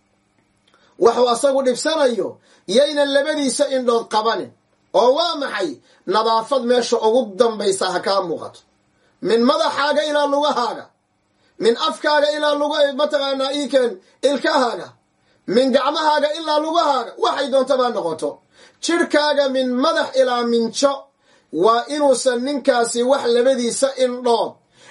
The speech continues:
ay dhibsadaan waa inuusan arag. Haddaba gabadha gaarida ah, gabadha ninkeeda farax gelinaysa, waa gabadha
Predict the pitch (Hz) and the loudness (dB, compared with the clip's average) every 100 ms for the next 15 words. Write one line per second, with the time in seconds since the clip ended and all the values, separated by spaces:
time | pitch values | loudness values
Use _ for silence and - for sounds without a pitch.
0 | - - 277 269 254 202 - 240 254 233 | -8 -2 -2 -2 -6 -4 0 2 2 0
1 | 220 240 226 180 165 131 117 - _ _ | 0 -2 -2 -4 -4 -6 -10 -14 _ _
2 | _ _ - 214 226 262 247 262 269 247 | _ _ -4 -2 2 2 2 0 0 0
3 | 196 226 226 233 - - - _ _ _ | 0 0 2 0 -2 -10 -20 _ _ _
4 | _ _ _ _ 170 175 247 285 269 269 | _ _ _ _ -4 0 2 2 0 -2
5 | 269 277 254 233 - 294 277 220 233 247 | 0 2 2 0 0 0 0 0 0 0
6 | 370 294 226 165 113 _ _ _ _ 175 | -2 -4 -4 -8 -10 _ _ _ _ 2
7 | 233 240 247 269 285 262 | 2 2 0 2 2 2